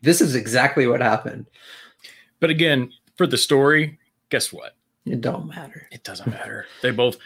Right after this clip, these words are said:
Speaker 2: like, they're, everybody in the radish was probably already dead or on the way to it very
Speaker 1: Yeah.
Speaker 2: quickly. Anyway, Jared was, that bound doc was wounded and on the way to those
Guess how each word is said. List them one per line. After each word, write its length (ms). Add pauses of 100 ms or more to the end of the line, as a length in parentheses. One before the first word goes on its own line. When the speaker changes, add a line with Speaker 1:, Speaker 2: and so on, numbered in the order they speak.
(100)
Speaker 2:
like, 260 (200)
they're, 220
everybody 240
in 60
the 60
radish 280
was 100
probably 240
already 180
dead 340
or 280
on 160
the 80
way 200
to 200
it 120
very 220
Speaker 1:
Yeah. 60
Speaker 2:
quickly. 300
Anyway, 520 (840)
Jared 380
was, 340
that 220
bound 240
doc 220
was 420 (420)
wounded 760
and 400
on 180
the 60
way 300
to 120
those 260